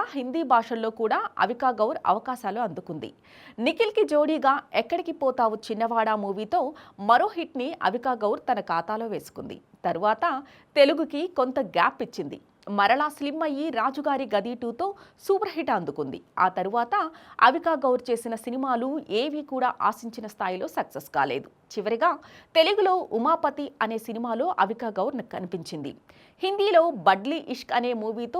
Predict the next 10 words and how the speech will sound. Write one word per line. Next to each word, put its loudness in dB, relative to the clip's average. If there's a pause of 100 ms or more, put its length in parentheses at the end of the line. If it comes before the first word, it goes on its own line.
రీసెంట్గా -4 (160)
అవికా -2
గౌర్ -4
ప్రేక్షకుల -4
ముందుకొచ్చింది. -10 (420)
హారర్ 6
జోనర్లో 0
తెరకెక్కిన -4 (140)
ఈ -6
సినిమా -4